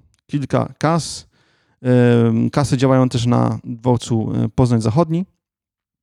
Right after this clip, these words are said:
ale budynek, w którym, e, poprzednio obsługiwano podróżnych, stoi nieużywany. I to się ma zmienić. E, według, em, optymistycznych prognoz,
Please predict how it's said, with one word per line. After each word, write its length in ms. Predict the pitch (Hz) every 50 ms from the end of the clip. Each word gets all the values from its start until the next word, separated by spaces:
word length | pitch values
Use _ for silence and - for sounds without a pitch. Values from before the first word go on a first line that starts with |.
| _ _ _ _ _ _ _ _ _ _ -
ale 460 | - 135 131 131 127 127 120 117 110 - _ _ _ _ _ _ _ _ _ _ -
budynek, 540 | 110 127 139 156 180 180 175 151 - - - - 113
w 80 | -
którym, 600 | - - - 151 147 139 135 135 131 127 123 120 123
e, 340 | 120 113 117 117 139 135 139 _
poprzednio 560 | - 127 - - - 202 165 127 117 110 120 - _ _ _ _ _ _ _ _ _ _ _ _ _ _ _ _ _ _ _ _ -
obsługiwano 600 | 147 127 - - 139 127 135 127 135 131 131 120
podróżnych, 540 | - 123 123 131 120 - 123 117 117 _ _ _ _ _ _
stoi 480 | - - - - 127 117 113 113 107 -
nieużywany. 680 | - 113 120 120 123 120 117 110 117 107 107 - 120 127
I 40 | -
to 80 | 190
się 100 | 175 185
ma 100 | 180 160
zmienić. 340 | 143 165 180 170 165 156 - _ - - - - - - - - _ _ _ _ -
E, 120 | - 131
według, 580 | 131 120 117 127 160 156 156 156 143 - - - 135
em, 400 | 131 127 127 127 123 123 123 123
optymistycznych 680 | - 151 - - - 151 147 143 - 202 180 - 165 -
prognoz, 560 | - 165 151 135 139 139 135 - - -